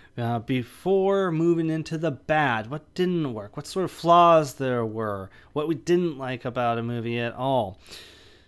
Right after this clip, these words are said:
We find that it's helpful to focus on the good first before talking about the bad. Then we have our spoilers and final thoughts. So, Shanna, first of all, explain to us,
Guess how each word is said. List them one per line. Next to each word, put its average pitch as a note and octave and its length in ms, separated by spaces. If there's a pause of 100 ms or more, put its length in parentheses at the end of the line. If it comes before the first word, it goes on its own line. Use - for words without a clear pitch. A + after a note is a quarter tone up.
(200)
We B2+ 80
find D#3+ 320
that E3 180
it's F3 140
helpful A3+ 400
to A#3 80
focus - 340
on A3 120
the F#3+ 80
good D3+ 280
first F3+ 420
before A#3 800
talking A2+ 320
about G#2 240
the G#2+ 60
bad. G3 460
Then C#4 280
we A3+ 220
have C#3 500
our A2+ 300
spoilers G3+ 1080
and B2+ 360
final A#2 520 (300)
thoughts. - 880 (160)
So, D3 600 (540)
Shanna, C#3 580 (680)
first A3 400
of A#2+ 200
all, G2+ 280
explain D#3 640
to E3 220
us, G#2+ 260